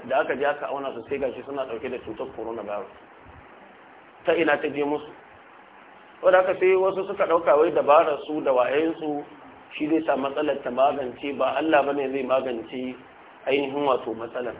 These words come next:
Wannan shine mun shawarar da muke ainihin wato bayarwa. Allah kuma ya sa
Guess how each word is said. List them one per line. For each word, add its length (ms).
Wannan 280
shine 260
mun 220
shawarar 400
da 240
muke 260
ainihin 400
wato 320
bayarwa. 560
Allah 320
kuma 200
ya 180
sa 420